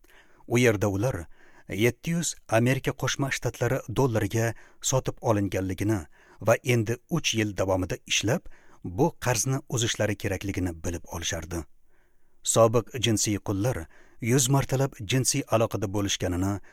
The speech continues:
bizga aytib berishdi. Har bir qilingan jinsiy aloqa ularning qarzini ikki dollarga kamaytirardi. Ko'p qizlar hech qanday imkon yo'q deb hisoblashardi. Dayuslar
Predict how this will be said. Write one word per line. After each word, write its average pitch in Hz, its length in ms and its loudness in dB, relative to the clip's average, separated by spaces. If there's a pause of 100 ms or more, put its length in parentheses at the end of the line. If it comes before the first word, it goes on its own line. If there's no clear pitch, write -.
(160)
bizga 95 500 -4
aytib - 420 -6
berishdi. 82 440 -6 (720)
Har 120 160 8
bir 113 180 2
qilingan 110 480 0
jinsiy 101 420 -2
aloqa 110 500 -2 (360)
ularning 107 480 4
qarzini 104 500 0 (460)
ikki 131 340 0 (100)
dollarga 95 560 -4
kamaytirardi. 82 760 -6 (1400)
Ko'p 170 260 2
qizlar 120 380 2 (420)
hech 156 300 2
qanday 139 360 2 (100)
imkon 131 420 0
yo'q 110 280 0
deb 98 140 -4
hisoblashardi. 92 600 -4 (920)
Dayuslar 107 500 2